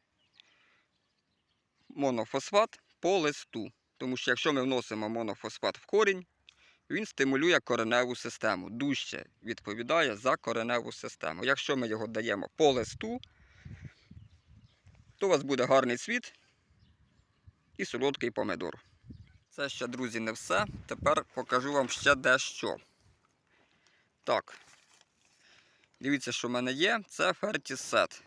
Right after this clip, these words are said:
Стимулює цвітіння та формування завязі. Отакий пакетик на відро води.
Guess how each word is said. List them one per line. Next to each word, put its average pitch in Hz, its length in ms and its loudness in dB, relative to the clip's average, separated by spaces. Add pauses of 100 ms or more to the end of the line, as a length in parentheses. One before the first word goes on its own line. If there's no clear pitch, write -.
(120)
Стимулює 139 640 2
цвітіння 170 580 -2
та - 160 -4
формування 123 760 0
завязі. 110 600 -2 (100)
Отакий - 400 -4
пакетик - 640 0
на 147 320 2
відро 120 360 -2
води. 110 420 -6